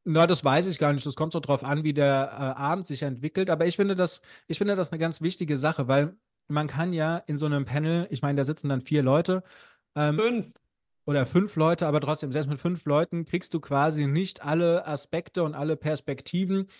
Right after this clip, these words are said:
Speaker 1: die so in unserer Gesellschaft vorhanden sind und die auch vor allem bei diesem Thema wichtig sind,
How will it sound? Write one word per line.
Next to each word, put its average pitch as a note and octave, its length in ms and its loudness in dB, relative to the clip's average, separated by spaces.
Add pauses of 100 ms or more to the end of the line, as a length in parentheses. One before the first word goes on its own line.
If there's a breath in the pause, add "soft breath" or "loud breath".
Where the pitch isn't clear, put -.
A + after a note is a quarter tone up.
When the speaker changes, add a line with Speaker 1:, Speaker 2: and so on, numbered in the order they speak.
(260 soft breath)
Speaker 1:
die D3 260 0
so E3 140 4
in D#3+ 100 2
unserer D3 220 0
Gesellschaft C#3+ 640 2
vorhanden D3+ 480 0
sind D#3+ 180 -2
und D3 120 -2
die D3 100 4
auch C#3 100 0
vor D3+ 120 0
allem C#3+ 220 0
bei C#3 100 2
diesem C3 260 -2
Thema F3 500 0
wichtig D#3 380 -4
sind, D3+ 300 -2